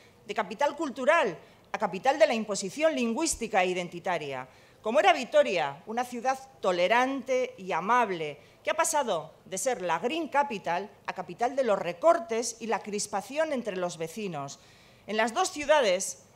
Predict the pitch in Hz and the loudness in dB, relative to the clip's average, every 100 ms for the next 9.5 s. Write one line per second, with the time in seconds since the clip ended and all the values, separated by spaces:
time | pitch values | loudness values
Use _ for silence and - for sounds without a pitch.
0 | - 233 226 269 302 302 311 339 - 233 | -2 2 2 2 2 0 0 -2 0 0
1 | - 302 302 220 160 - - 190 208 233 | 0 0 2 0 -6 -10 -8 -4 -2 -2
2 | 302 - 190 196 - 240 226 254 311 330 | -4 -4 -4 -6 -4 -4 0 2 4 4
3 | 311 247 214 220 302 311 151 139 - - | 2 2 2 6 6 6 2 -2 -8 -20
4 | _ - 233 254 254 233 370 320 226 - | _ -2 2 6 4 6 8 8 8 0
5 | - - - 233 233 233 233 311 349 294 | -10 -8 -2 2 2 2 6 6 6 4
6 | 269 320 285 - 196 208 - - 233 226 | 6 4 2 -2 -2 -2 -6 -4 -2 0
7 | 214 214 285 320 233 - 202 202 190 233 | -2 -2 -2 -2 -2 0 0 0 2 2
8 | 226 226 233 302 240 233 - 294 285 262 | 4 4 4 6 6 6 2 6 6 6
9 | 233 233 - 285 214 | 2 0 4 6 6